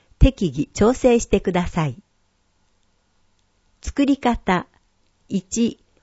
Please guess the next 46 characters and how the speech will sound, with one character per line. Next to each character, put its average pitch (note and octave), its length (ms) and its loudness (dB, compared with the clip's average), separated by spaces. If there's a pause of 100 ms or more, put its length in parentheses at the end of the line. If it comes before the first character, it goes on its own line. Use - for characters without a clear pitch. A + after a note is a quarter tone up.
(420)
鍋 B3 300 2
に D#3 240 -6
油 A#3 420 2
を A3+ 60 -2
引 A3+ 120 -8 (100)
き、 F#3+ 280 -2 (360)
丸 G#3+ 320 2
二、 A#3 340 0
丸 G3+ 240 0
三 C#4 320 2
の B3+ 140 2
順 A#3 260 0
に D#3 180 -2 (140)
炒 E3+ 140 0
め D3+ 160 -2
る。 - 180 -8 (1120)
二、 A3 300 0 (480)
水 G3+ 280 0
を D4+ 100 0
少 D4 260 -2
し - 120 -10
加 E3 300 -2
え D#3 80 -2
て D#3+ 220 0
蓋 F3+ 300 2
を F3 80 2
し、 - 340 -4 (420)
丸 A3 260 2
二 C4+ 200 2
が D#3 260 -4 (100)
柔 E3+ 140 2
ら C#4+ 240 4
か D4+ 160 -4
く F3+ 140 -6
な F#3 120 0
る F3 120 -4
ま C3 120 -6
で B2+ 160 -10
煮 B2+ 220 -10
る。 C#3 200 -6 (1080)
三、 A3 440 0 (480)
丸 A#3+ 280 -2
五 D4+ 220 0
を E3 80 -4
加 D#3+ 400 -4
え、 D3+ 200 -6